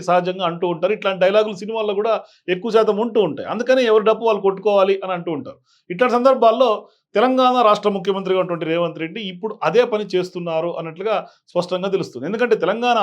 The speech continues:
అసెంబ్లీ ఎన్నికల్లో కాంగ్రెస్ ఆధిక్యతను సాధించి ప్రభుత్వం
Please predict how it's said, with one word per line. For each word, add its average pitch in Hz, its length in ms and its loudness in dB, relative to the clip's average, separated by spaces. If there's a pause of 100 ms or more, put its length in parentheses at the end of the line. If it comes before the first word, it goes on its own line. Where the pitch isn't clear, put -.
అసెంబ్లీ 196 340 -2
ఎన్నికల్లో 139 480 -6 (420)
కాంగ్రెస్ 262 340 6 (100)
ఆధిక్యతను 190 500 0
సాధించి 123 420 -4 (360)
ప్రభుత్వం 254 380 4